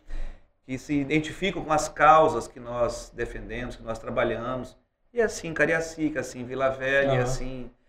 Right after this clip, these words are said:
Speaker 1: É tão legal você ver um município do interior, você tem lá cinco, seis, sete, oito, dez votos. Então a pessoa tá lá no interior, acompanha e vota.
Speaker 2: Aham, entendi.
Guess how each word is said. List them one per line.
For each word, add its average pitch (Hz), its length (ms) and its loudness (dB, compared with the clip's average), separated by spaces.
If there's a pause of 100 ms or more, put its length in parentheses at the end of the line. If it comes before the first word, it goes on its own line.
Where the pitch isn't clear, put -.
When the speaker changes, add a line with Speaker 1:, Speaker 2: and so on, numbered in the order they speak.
(380)
Speaker 1:
É - 80 -20
tão 135 100 0
legal 135 300 10
você 131 220 0
ver 127 380 6
um 127 60 0
município 127 520 -4
do 127 80 -8
interior, 127 680 4
você 120 220 -8
tem 131 140 -4
lá 127 160 4
cinco, 151 400 -2
seis, 139 340 4
sete, 139 320 4
oito, 139 220 0
dez 135 300 4
votos. 135 540 2 (760)
Então 120 100 -18
a 123 60 -12
pessoa 147 280 -4
tá 151 120 2
lá 165 560 8
no 170 160 -2
interior, 147 640 0
acompanha 151 800 -2
e 208 80 -2
vota. 170 420 0 (400)
Speaker 2:
Aham, 127 380 -6
entendi. 120 440 -6